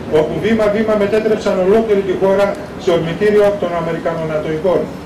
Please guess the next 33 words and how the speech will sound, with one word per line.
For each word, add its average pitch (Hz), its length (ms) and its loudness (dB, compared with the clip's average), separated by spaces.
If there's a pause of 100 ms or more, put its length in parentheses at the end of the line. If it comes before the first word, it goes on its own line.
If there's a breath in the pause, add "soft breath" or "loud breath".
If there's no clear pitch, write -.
(1040)
Σε 151 160 0
σχέση 214 340 2
με 208 80 2
την 208 140 2
εμπλοκή, 175 400 0 (580)
ανησυχούμε 165 520 0
για 202 100 2
τις - 120 -4
εξελίξεις 185 500 -4
στην 180 180 -6
ευρύτερη 208 420 0
περιοχή 170 440 -2 (580)
και 156 140 -6
την 170 100 -4 (100)
όξυση 208 360 -4
των 185 140 0
ανταγωνισμών 170 580 -4
κύρια 190 280 2
με 190 80 -8
τη 165 140 -6
Ρωσία. 156 320 -4 (1040)
Ανησυχούμε 196 580 2 (100)
όμως 226 160 4 (100)
ιδιαίτερα 202 500 4 (520)
για 160 120 0
τις 160 160 -4
εξελίξεις 196 420 0
που 220 120 4
δρομολογούνται 202 640 4
γύρω 226 240 2
από 202 140 0
τα 190 100 0
κυριαρχικά 185 400 0